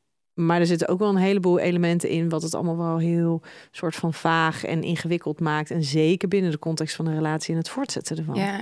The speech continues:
Speaker 2: en we hadden het in onze open relatie-uitzending al even over dat mensen het heel erg op zichzelf betrekken, hè? Terwijl het, ja, de, als, als hun partner vreemd gaat, terwijl daar vaak helemaal
Speaker 1: Nee.
Speaker 2: niks mee te maken
Speaker 1: Nee.
Speaker 2: heeft, hè?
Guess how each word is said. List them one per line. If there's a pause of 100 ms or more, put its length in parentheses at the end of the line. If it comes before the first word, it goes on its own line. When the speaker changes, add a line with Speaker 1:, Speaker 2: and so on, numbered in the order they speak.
(140)
Speaker 2:
en
we
hadden
het
in
onze
open
relatie-uitzending
al
even
over (320)
dat
mensen
het
heel
erg
op
zichzelf
betrekken,
hè?
Terwijl
het, (360)
ja, (160)
de,
als,
als
hun
partner
vreemd
gaat,
terwijl
daar
vaak
helemaal
Speaker 1:
Nee.
Speaker 2:
niks
mee
te
maken
Speaker 1:
Nee.
Speaker 2:
heeft,
hè?